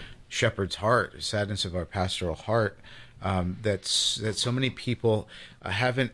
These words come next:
come back yet. And, and it's difficult when you've, when you've missed, when you've reallocated time. Now you're like, "Oh,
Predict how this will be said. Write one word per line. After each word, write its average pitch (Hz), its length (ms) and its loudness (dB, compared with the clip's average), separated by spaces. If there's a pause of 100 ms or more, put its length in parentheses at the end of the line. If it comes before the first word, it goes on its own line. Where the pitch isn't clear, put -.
(200)
come 113 240 0
back 98 360 0
yet. 73 280 -2
And, 120 180 -2
and 135 160 0
it's 143 220 0
difficult - 640 0
when 101 200 0
you've, 95 280 0 (100)
when 110 180 0
you've 101 320 -2
missed, 117 380 0
when 117 280 2
you've 98 140 0
reallocated 110 720 0
time. 98 420 -2 (380)
Now 107 240 0
you're 113 200 4
like, 95 180 -2
"Oh, 113 80 4